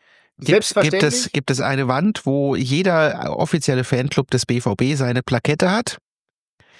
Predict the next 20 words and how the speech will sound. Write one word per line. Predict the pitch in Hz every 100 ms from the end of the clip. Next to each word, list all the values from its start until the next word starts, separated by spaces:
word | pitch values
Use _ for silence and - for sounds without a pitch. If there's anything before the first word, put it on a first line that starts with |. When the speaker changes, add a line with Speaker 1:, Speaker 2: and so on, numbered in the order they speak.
| _ _ _
Speaker 1:
Und, | 131 143 135 123
äh, | 139 120 110 98 82 -
letzte | 123 175 - 143
Woche | 160 175
haben | 139 143
wir | 143 139
die | 123 123 123 -
Nachricht | 110 127 135 -
bekommen, | 131 - 127 120
dass | 107 -
wir | 123 113 208 208
jetzt | 180 175 -
auch | 190 214
unsere | - 123 113
Plakette | - 107 110 107
haben. | 98 90 69
Schwarz-Gelb | - 117 139 127 127 123
Vauban | 123 123 120
K | 135
G | 123 131 135